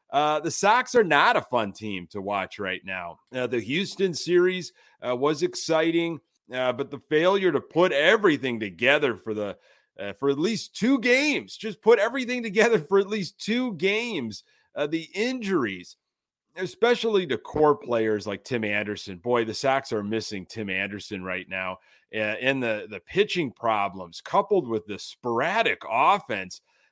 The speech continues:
uh, leaves me absolutely shaking my head after every game. I, I don't know. I don't have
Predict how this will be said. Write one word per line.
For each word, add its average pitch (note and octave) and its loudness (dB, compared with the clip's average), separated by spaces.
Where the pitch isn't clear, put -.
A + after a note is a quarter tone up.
uh, C3+ -2
leaves D#3+ -2
me D#3 0
absolutely C3+ 0
shaking B2 -2
my A2 -2
head A2 2
after A2 -4
every G#2+ -4
game. G#2 -6
I, C3+ 0
I E3 4
don't E3 -2
know. C#3+ 2
I G#2+ -2
don't D#3 -4
have C3+ -4